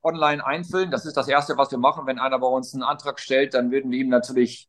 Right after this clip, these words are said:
das ist leider so, einen Haufen F-, Formulare zuschicken. Die muss er natürlich dann erstmal einfüllen. Schickt die zurück.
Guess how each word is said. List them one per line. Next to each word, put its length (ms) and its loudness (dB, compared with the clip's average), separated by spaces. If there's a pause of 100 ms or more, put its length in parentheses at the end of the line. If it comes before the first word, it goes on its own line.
(220)
das 140 -4
ist 100 -2
leider 220 6
so, 100 8
einen 220 2
Haufen 320 4
F-, 280 -4
Formulare 540 8
zuschicken. 480 -8
Die 80 -2
muss 200 2
er 100 2
natürlich 340 -4
dann 140 -4
erstmal 280 -2
einfüllen. 600 -2 (240)
Schickt 240 0
die 80 -6
zurück. 400 4